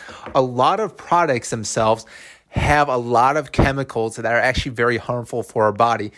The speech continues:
And guess what? Our skin absorbs any type of product you put onto it. It doesn't matter, lotion, shampoo, conditioner, soap, deodorant, you name it,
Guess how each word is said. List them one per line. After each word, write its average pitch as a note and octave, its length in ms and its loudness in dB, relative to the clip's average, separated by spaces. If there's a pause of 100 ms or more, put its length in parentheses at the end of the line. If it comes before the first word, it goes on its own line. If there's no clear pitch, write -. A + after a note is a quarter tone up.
(360)
And A#2+ 240 -6
guess B2+ 320 2
what? G#2 360 2 (360)
Our C#3+ 280 2
skin D3 480 -4
absorbs A#2 460 -2 (120)
any C#3+ 280 -8
type - 340 -6
of A2+ 80 -10
product A2+ 420 0
you A2 80 -6
put G#2+ 220 -2
onto G2+ 380 -4
it. - 100 -16
It - 100 -20
doesn't D3 320 0
matter, D3 380 0 (260)
lotion, C3+ 760 0 (220)
shampoo, D3 680 2
conditioner, B2+ 680 0
soap, B2 440 0
deodorant, C3 680 2 (320)
you C3+ 180 -2
name C3+ 260 0
it, C#3 200 -2